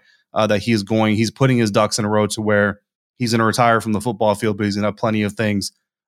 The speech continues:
uh, to do. So my, so that's kind of the best I can give you is I don't know if it guarantees it 'cause I don't know what the role of an executive producer is in Tom Brady's capacity. Um, but, you know, I, I do think that the more he sets up for this, you know, quote unquote, end of season or after the season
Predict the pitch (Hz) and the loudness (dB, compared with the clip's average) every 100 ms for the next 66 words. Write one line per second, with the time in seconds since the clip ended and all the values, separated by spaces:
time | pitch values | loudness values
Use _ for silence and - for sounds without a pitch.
0 | - 104 98 - 98 101 - - 107 104 | -4 -2 0 -2 -2 -4 -4 -2 0 -2
1 | - 113 117 71 - - 117 117 - - | -2 0 0 -2 -8 -2 2 2 2 0
2 | 135 131 123 123 156 165 151 143 143 143 | 4 4 4 4 6 6 4 6 6 6
3 | 135 117 - - - 143 156 143 139 139 | 6 2 -2 -14 0 2 4 4 4 4
4 | 139 131 151 147 123 127 127 131 120 120 | 4 4 2 2 2 2 4 2 0 0
5 | 123 123 117 104 120 120 117 123 113 135 | 2 2 0 0 0 0 -2 -2 0 -2
6 | 123 123 110 120 120 117 107 123 120 123 | -2 -2 -2 -4 -2 -4 -2 0 0 0
7 | 117 - 127 131 139 131 131 - _ _ | -2 -2 0 2 2 0 -2 -6 _ _
8 | - 110 110 101 113 110 - - - 117 | -4 0 2 2 4 4 2 -4 -4 0
9 | 107 110 110 120 123 113 123 110 107 113 | 2 2 2 2 2 2 0 0 0 0
10 | 117 113 113 - 120 - 120 107 135 117 | 2 2 0 0 0 0 -2 -2 -2 -2
11 | 107 104 - 131 113 95 117 104 113 117 | 0 -2 -2 -4 -6 -4 -4 -2 -4 -2
12 | 120 113 101 - 127 117 113 117 110 104 | 0 0 0 0 0 0 0 0 0 0
13 | 101 117 110 110 | -2 0 0 0